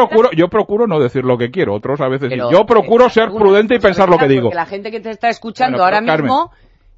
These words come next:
Speaker 2: pues, eh, eh,
Speaker 1: Sí.
Speaker 2: eh, te, nos escucha porque creen que les estamos diciendo algo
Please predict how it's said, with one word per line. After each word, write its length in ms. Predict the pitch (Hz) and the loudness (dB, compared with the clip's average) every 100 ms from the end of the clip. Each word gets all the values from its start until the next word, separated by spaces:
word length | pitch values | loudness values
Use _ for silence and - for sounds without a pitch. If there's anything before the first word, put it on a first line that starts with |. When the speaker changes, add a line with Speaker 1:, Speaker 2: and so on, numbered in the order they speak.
| _ | _
Speaker 2:
pues, 340 | 165 151 - - | -6 -6 -8 -16
eh, 240 | 135 139 139 - | -10 -8 -10 -12
eh, 120 | 135 | -4
Speaker 1:
Sí. 60 | |
Speaker 2:
eh, 240 | 139 131 - 160 151 | -2 -4 -6 -8 -6
te, 80 | 190 | -8
nos 160 | 165 170 | -10 -10
escucha 500 | 151 214 220 262 262 | -10 -10 -2 -2 0
porque 360 | 220 180 170 143 | -4 -6 -6 -4
creen 360 | 196 247 269 | -2 -2 -4
que 140 | 208 190 | -6 -4
les 160 | 175 | -6
estamos 320 | 156 180 180 | -4 -6 -6
diciendo 380 | 165 - 170 165 | -10 -10 -8 -4
algo 120 | 160 | -4